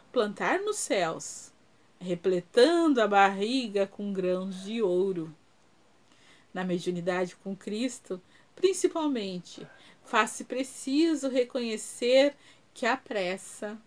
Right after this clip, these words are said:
não ajuda ninguém, que ele, o mestre, nada exigiu e nada fez a toque de força, e nem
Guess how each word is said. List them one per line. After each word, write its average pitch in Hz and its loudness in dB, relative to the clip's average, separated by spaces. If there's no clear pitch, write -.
não 180 -10
ajuda 170 -6
ninguém, 185 -4
que - -6
ele, 277 4
o 233 0
mestre, 226 -2
nada 349 0
exigiu 269 2
e 294 4
nada 285 2
fez 277 -4
a 208 -12
toque 254 -6
de 208 -12
força, - -4
e 277 4
nem 294 6